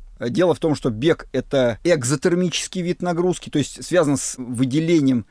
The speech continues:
тепла организмом. То есть по сравнению, как вы вот двигаетесь обычно, да, вы выделяете ч-, раза в три больше тепла. Соответственно, организм спасается, выделяя жидкость, пот,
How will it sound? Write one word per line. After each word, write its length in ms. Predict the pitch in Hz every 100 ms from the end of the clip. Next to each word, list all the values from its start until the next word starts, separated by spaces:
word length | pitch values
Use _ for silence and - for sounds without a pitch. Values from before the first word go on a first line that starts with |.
| _
тепла 540 | - - 151 135 147 -
организмом. 720 | - 139 156 165 147 160 151 - _ _
То 80 | -
есть 220 | 151 - _ -
по 80 |
сравнению, 320 | 156 180 196 151
как 160 | 156
вы 80 | 170
вот 120 | 156
двигаетесь 600 | 117 160 139 127 131 -
обычно, 500 | - 131 277 - 135
да, 220 | 127 240 - - -
вы 160 | 135 247
выделяете 480 | 202 175 208 208
ч-, 160 | - 170
раза 380 | 151 147 - 156
в 100 | -
три 340 | - 180 202 160
больше 520 | 135 117 185 196 147
тепла. 440 | - 143 170 127 - _ _ _ -
Соответственно, 760 | 147 160 247 - 226 202 185
организм 500 | - - 131 185 170
спасается, 520 | - 156 - 220 196
выделяя 600 | 135 135 156 180 165 151 -
жидкость, 480 | 123 151 135 - -
пот, 280 | - 139 -